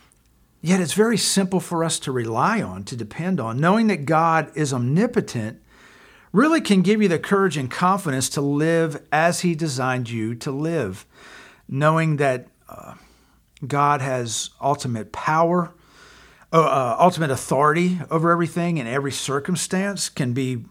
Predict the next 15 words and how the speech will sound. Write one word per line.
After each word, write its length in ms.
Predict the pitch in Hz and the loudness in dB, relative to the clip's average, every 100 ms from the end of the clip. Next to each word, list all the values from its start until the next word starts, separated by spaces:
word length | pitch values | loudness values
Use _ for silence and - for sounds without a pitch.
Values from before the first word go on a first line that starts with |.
| _ | _
freeing. 640 | - - 143 135 147 196 180 | -18 -4 0 2 2 2 0
It 140 | 127 | -2
can 120 | 139 | -4
be 120 | 131 | -4
very 260 | 131 135 131 | 0 2 2
empowering. 720 | 107 - 123 117 131 165 208 - - - - - - - _ _ | -2 -4 -4 -2 -2 -2 -4 -6 -18 -20 -20 -20 -20 -20 _ _
Knowing 500 | 170 202 226 165 143 | 6 6 6 2 0
God 320 | 143 170 180 | 2 4 4
is 220 | 160 151 | 2 -2
holding 720 | 110 - 156 185 185 165 156 151 | -4 -2 4 6 4 2 0 2
everything 800 | 175 185 156 139 - 120 98 98 _ | 4 2 2 -2 -2 -6 -6 -10 _
safely 580 | - - 170 156 143 120 | -4 0 0 0 -4 -4
in 280 | 120 147 135 | -4 -6 -4
his 360 | 107 143 120 - | -2 -2 -2 -4
hand. 360 | 147 123 95 | -6 -6 -8